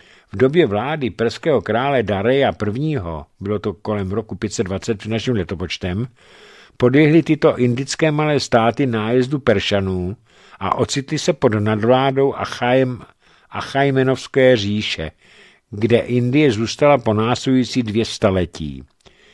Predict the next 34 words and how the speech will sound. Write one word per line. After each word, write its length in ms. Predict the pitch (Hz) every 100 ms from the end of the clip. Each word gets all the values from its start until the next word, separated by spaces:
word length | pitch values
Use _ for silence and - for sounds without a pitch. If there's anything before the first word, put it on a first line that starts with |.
| _ _ -
Jestliže 380 | 95 147 -
si, 140 | 170 160
jestliže 600 | 101 101 110 - 180 165
si 160 | -
během 320 | 113 139 147 107
této 300 | 139 143 104
poroby 600 | - 120 156 139 95 -
a 100 | 98
naprosté 460 | 104 151 143 -
nadvlády 520 | 113 117 139 156 123
Peršanů 680 | 95 107 123 - 170 151 92
Indové 400 | 98 117 139 123
mysleli, 520 | 104 104 - 165 98 78 _ _ _ _ _ _ _ _ -
že 140 | 98
by 100 | 120
se 280 | 131 131 95
mohli 600 | 98 101 135 135 104 80 -
Peršanů 440 | 117 107 151 131
zbavit, 680 | 92 82 92 87 90 101 - - _ _ _ _ -
a 60 | 104
také 260 | - 131
proti 320 | - 113 127
nim 140 | 120 117
neustále 460 | 120 - 127 123
bojovali 460 | 113 101 104 104 110
v 80 | 104
mnoha 200 | 113 120
povstání, 760 | 110 - 107 98 95 92 95
která 300 | 104 - 120
však 260 | 117 - 101
byla 220 | 92 110
vždycky 440 | 95 82 113 - 117
brutálně 420 | 110 117 120 113
potlačena, 640 | 101 90 92 - 98 101